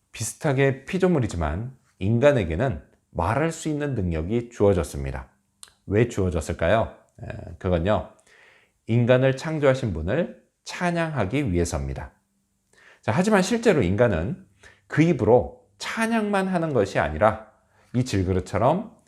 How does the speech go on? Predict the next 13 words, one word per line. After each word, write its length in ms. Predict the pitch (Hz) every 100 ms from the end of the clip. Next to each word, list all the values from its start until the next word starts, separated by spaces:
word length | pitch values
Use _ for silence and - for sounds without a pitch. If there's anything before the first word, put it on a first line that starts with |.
| _ _
창조주 520 | - - 214 196 180 180
하나님께 960 | 180 185 165 113 87 - 147 180 214 - _
대드는 540 | - 98 98 104 131 147
말도 340 | 71 71 135
합니다. 380 | 113 67 64 - - _ _ _ _ _ _ - _ _ _
이건요, 580 | 101 104 95 110 - - -
입을 560 | 120 151 151 113 - -
만들어주신 800 | 85 110 139 160 131 131 139
분의 240 | 107 107 113
은혜를 640 | 85 76 78 127 87 - _ -
원수로 520 | 82 90 107 101 120
갚는 320 | 131 82 90 98
겁니다. 440 | 71 71 65 65